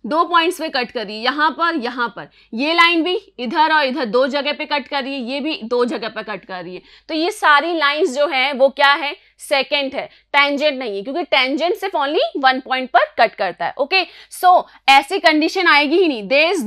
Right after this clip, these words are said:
no tangent, ऐसा टेंजेंट होगा ही नहीं जो सर्कल को किसी ऐसे पॉइंट से इन-, पास होके जाए, किसी सर्कल के ऐसे पॉइंट से पास होकर जाए जो से-, अ, सर्कल के अंदर हो। ओके, आगे सेकंड केस की मैं यहाँ बात करती हूँ।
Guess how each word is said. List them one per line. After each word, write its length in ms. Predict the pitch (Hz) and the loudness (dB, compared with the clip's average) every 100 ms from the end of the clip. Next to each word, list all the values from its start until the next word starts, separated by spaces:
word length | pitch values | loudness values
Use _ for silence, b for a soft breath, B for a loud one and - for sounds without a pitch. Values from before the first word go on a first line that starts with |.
| 247 | 0
no 160 | 320 392 330 | 2 2 2
tangent, 440 | 311 262 233 - | 0 0 -6 -2
ऐसा 260 | 240 247 320 | -2 0 -2
टेंजेंट 420 | 311 294 320 320 | -2 -4 -6 -4
होगा 260 | 294 254 | -2 2
ही 160 | 320 330 | 2 2
नहीं 180 | 302 349 B B | -2 -4 B B
जो 100 | 269 | -10
सर्कल 520 | 294 320 277 262 320 330 | -6 4 4 4 0 0
को 240 | 311 320 | 0 0
किसी 560 | - _ - 277 339 359 - - | -2 _ -10 -4 -2 -4 -4 2
ऐसे 300 | 262 269 403 | 4 4 0
पॉइंट 420 | 415 320 302 294 | 4 4 4 -2
से 220 | - 330 403 b b | -4 -4 -4 b b
इन-, 140 | 254 - - | -8 -2 6
पास 300 | 269 311 349 | 8 8 4
होके 240 | 294 294 | -4 0
जाए, 180 | 247 202 | 0 0
किसी 260 | 254 311 | -2 -10
सर्कल 340 | 311 277 269 285 | -2 0 0 -4
के 160 | 302 - | -6 -4
ऐसे 220 | 254 262 381 | -4 -4 -6
पॉइंट 280 | 311 302 | -6 -8
से 80 | 320 | -8
पास 300 | 311 277 - | -2 0 0
होकर 180 | 277 277 | -4 -2
जाए 260 | 220 247 269 | 0 2 0
जो 200 | 226 285 | -2 -4
से-, 240 | - 220 | -4 -6
अ, 140 | 214 170 | -6 -8
सर्कल 420 | - 240 233 262 | -4 -4 -2 -4
के 180 | 294 359 427 _ _ _ - | -2 -4 -4 _ _ _ -2
अंदर 340 | 262 277 220 | 0 2 2
हो। 160 | 190 - _ _ _ | 0 -16 _ _ _
ओके, 300 | 240 247 381 403 b b - | -2 0 -2 -2 b b 2
आगे 240 | 247 202 | 2 0
सेकंड 460 | - 330 311 403 392 | -4 0 2 2 2
केस 240 | 359 415 | 2 0
की 100 | - | -2
मैं 120 | 330 | 0
यहाँ 180 | 320 285 | 4 4
बात 240 | 247 226 - | 4 2 2
करती 280 | 214 196 | -4 -4
हूँ। 120 | 226 | -10